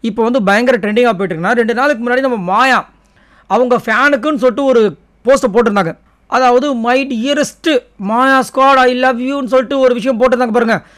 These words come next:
அதாவது, என்ன வெறுக்கிறவங்களையும் நீங்க வந்து அன்பை காட்டுங்க, அன்பை பொழிங்க. இவங்க பண்ணாத விஷயத்தெல்லாம் வந்து அவங்க மாயா ஸ்குவாடை பண்ண சொன்னாங்க பாருங்க. அந்த விஷயங்கள், அந்த போஸ்ட்டுக்கு பார்த்தீங்கன்னா, இது வரைக்கும் ரெண்டு நாள் ஆச்சு, முக்கி முக்கி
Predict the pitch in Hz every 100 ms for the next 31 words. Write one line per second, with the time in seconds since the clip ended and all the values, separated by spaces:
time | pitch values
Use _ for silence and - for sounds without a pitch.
0 | - _ 196 247 254 269 240 254 262 208
1 | 254 226 294 285 269 269 302 311 269 247
2 | 254 269 233 254 262 254 247 262 254 302
3 | 247 - _ - 214 262 262 - 240 269
4 | 262 285 277 240 247 - 220 269 277 262
5 | 220 247 269 277 269 247 214 247 254 247
6 | 226 214 254 240 226 202 196 170 - _
7 | _ _ 202 240 254 240 226 262 254 208
8 | - - - 214 277 294 214 247 302 247
9 | 214 233 262 254 190 208 190 233 285 294
10 | 285 233 240 294 285 262 220 202 254 -
11 | - - 185 226 - 302 285 214